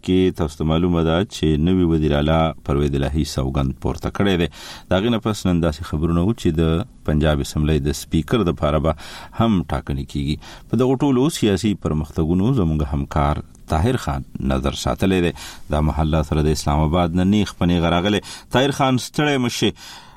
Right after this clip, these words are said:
لومبي سر کې که دا راته ووایي چې په پنجاب کې د پروید الهي د سوګند نه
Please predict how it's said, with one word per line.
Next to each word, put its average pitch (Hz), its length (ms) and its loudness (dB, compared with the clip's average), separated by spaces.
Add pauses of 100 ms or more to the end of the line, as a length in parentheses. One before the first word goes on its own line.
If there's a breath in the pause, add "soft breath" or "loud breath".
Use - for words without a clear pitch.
(160)
لومبي 107 240 4
سر 196 200 2
کې 180 200 -2
که 160 120 0
دا 160 100 0
راته 160 220 0
ووایي 151 340 2
چې 139 120 2 (640 loud breath)
په 131 60 2 (140)
پنجاب 120 640 0
کې 117 180 2 (460)
د 113 100 4 (120)
پروید 113 300 2
الهي 110 360 2
د 113 140 0
سوګند 113 480 0
نه 85 40 0